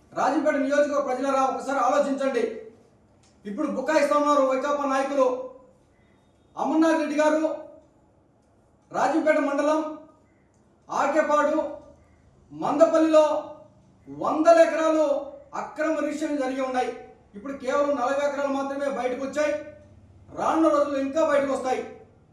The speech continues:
ఇప్పటికీ వాళ్ళు బుకాయిస్తా ఉన్నారు. ఈ ప్రభుత్వం అక్రమంగా మా మీద కక్ష సాధింపు చేస్తా ఉంది, మేము ఎటువంటి అక్రమాలు చేయలేదని.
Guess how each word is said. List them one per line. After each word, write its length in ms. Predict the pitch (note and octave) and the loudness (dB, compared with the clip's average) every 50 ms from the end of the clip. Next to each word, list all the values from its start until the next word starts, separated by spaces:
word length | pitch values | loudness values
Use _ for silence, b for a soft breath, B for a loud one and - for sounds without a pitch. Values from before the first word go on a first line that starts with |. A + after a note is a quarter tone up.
| - _ _ _ _ _ _ _ _ - | -20 _ _ _ _ _ _ _ _ -16
ఇప్పటికీ 360 | G3+ G#3 - D#4 D#4 D#4 D4+ | -16 -10 -6 -4 -4 0 0
వాళ్ళు 180 | D4 D4 C#4 C#4+ | 0 2 2 0
బుకాయిస్తా 460 | - A#3 - D4 E4 D#4 - D4+ D4 | -2 -4 0 2 2 2 2 2 0
ఉన్నారు. 540 | C#4+ C#4+ C#4 C#4+ C#4 C4 C4 B3+ B3+ - - - - - - - _ _ _ _ _ _ _ G#3 | 0 0 -2 -2 0 0 0 -2 -2 -6 -10 -14 -18 -20 -20 -20 _ _ _ _ _ _ _ -14
ఈ 80 | A#3+ | -14
ప్రభుత్వం 600 | C4 - A3 A#3 B3+ C4+ D4 C#4+ D4 C#4+ C#4 - | -12 -6 -4 -2 -2 -2 -2 -4 -2 -2 -2 -2
అక్రమంగా 440 | C#4 - C4 C#4 C#4 C#4+ C#4+ C#4+ C#4+ | -2 -4 -6 -4 -4 -4 -4 -4 -4
మా 120 | C4+ B3+ C4 | -4 -2 -4
మీద 240 | C4 C4 C4 C4+ C#4 C4+ C4+ C4+ | -4 -4 -4 -2 -2 -2 -2 -4
కక్ష 140 | B3 A#3 A#3 - B3 | -6 -10 -12 -10 -8
సాధింపు 380 | C#4 C#4 C4+ B3 B3+ G#3 B3+ | -6 -6 -6 -6 -6 -6 -4
చేస్తా 180 | B3+ B3+ C4 C4 | -4 -4 -2 -2
ఉంది, 500 | C4 B3+ B3+ C4+ C#4+ D4 - - - - - - - - - - | 0 0 0 -2 -4 -6 -8 -10 -12 -16 -20 -20 -20 -20 -16 -8
మేము 180 | F#3+ A#3 B3+ C4 | -4 -2 -2 -2
ఎటువంటి 720 | B3+ - C#4 C#4+ C#4+ C#4+ C#4 C#4+ C#4+ C4+ B3+ - - - - - | -2 -2 -2 0 0 0 0 -2 -2 -2 -4 -4 -6 -8 -6 -6
అక్రమాలు 580 | - - - C4+ C#4+ C#4+ D4 C#4+ C#4 - A#3+ | -6 -4 -2 0 2 2 2 2 0 0 -2
చేయలేదని. 540 | A#3 B3+ C4 B3+ B3+ B3 A#3+ A#3 A#3 - | 0 0 2 2 2 0 0 -2 -4 -8